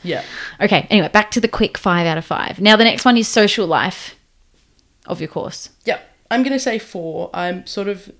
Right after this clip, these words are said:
Speaker 1: rarely will not, like, not go to something because of study.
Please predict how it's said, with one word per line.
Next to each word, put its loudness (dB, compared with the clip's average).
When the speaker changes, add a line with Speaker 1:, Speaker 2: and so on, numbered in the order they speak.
Speaker 1:
rarely -2
will -4
not, -6
like, -6
not -6
go -2
to -8
something -4
because -8
of -6
study. 0